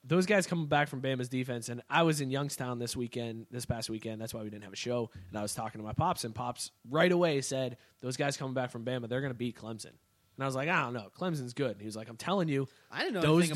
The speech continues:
Speaker 1: dudes
Speaker 2: about
Speaker 1: coming
Speaker 2: these guys
Speaker 1: back."
Speaker 2: coming back. I
Speaker 1: He's
Speaker 2: had
Speaker 1: like, "That's
Speaker 2: no
Speaker 1: going
Speaker 2: idea.
Speaker 1: to, that's gonna be the difference." And sure enough,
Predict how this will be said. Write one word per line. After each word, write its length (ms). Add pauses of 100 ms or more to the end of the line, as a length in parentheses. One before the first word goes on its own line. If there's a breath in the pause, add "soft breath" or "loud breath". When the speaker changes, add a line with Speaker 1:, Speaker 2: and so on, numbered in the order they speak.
Speaker 1:
dudes 60
Speaker 2:
about 120
Speaker 1:
coming 200
Speaker 2:
these 80
guys 240
Speaker 1:
back." 80
Speaker 2:
coming 220
back. 400
I 40
Speaker 1:
He's 80
Speaker 2:
had 80
Speaker 1:
like, 200
"That's 320
Speaker 2:
no 60
Speaker 1:
going 300
Speaker 2:
idea. 180
Speaker 1:
to, 80
that's 180
gonna 140
be 140
the 60
difference." 380 (120)
And 140
sure 220
enough, 380